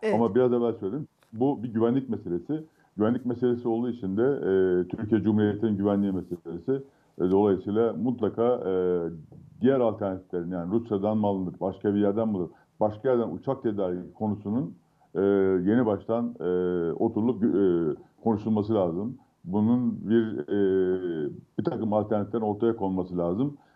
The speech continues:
Speaker 2: Bunların alt-, hem gerekçeleri hem de, e, maliyetleri de, e, önemli. Hem de yaratacağı siyasi sorunlar da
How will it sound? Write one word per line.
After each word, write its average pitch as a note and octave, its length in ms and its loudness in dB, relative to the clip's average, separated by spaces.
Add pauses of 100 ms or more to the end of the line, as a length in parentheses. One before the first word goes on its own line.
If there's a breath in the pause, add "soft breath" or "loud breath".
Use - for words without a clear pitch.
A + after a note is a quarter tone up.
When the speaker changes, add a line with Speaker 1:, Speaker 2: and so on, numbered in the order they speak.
(140 soft breath)
Speaker 2:
Bunların A#2 540 4
alt-, G#2 260 -2
hem B2 180 -2
gerekçeleri G#2 640 0
hem C#3 160 -4
de, B2 200 2 (380)
e, - 40 -6
maliyetleri A2+ 800 2
de, G2 160 -2 (140)
e, - 40 -8 (360)
önemli. G2 400 -4
Hem B2 240 0
de A#2+ 40 4
yaratacağı A2 680 2
siyasi G2+ 540 0
sorunlar G2+ 540 0
da E2 140 -10